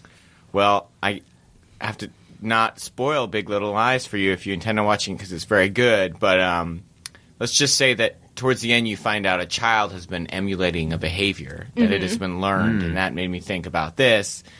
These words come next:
Speaker 1: 'Cause Gonzo's very sexually aggressive towards Piggy, and consent doesn't seem to be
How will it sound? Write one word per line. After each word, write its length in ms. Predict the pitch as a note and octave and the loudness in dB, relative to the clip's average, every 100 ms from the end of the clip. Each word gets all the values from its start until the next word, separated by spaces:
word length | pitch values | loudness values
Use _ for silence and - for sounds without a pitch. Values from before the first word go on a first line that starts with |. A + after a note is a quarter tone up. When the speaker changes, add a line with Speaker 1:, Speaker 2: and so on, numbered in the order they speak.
| - - - | -20 -20 -14
Speaker 1:
'Cause 300 | - A#2 - - | -6 -4 -6 -4
Gonzo's 380 | C3 G3 F3+ | 0 2 2
very 540 | - - B2 C3+ B2 - | 0 2 4 6 4 -2
sexually 460 | - - C3 - B2 | -10 -2 0 2 0
aggressive 420 | F#2 G#2+ D#3 C3+ | 2 2 2 -2
towards 240 | - G#2+ | -2 -2
Piggy, 440 | - A#2 G2 G#2 G2 | 0 -2 2 2 2
and 200 | F#2+ G2+ - - | 2 -2 -8 -4
consent 480 | A#2+ B2 - E3 - | 0 2 4 2 4
doesn't 240 | C3+ C3 | 2 2
seem 200 | - B2+ | -2 -4
to 80 | A2+ | -4
be 240 | G2+ A2+ | -2 -4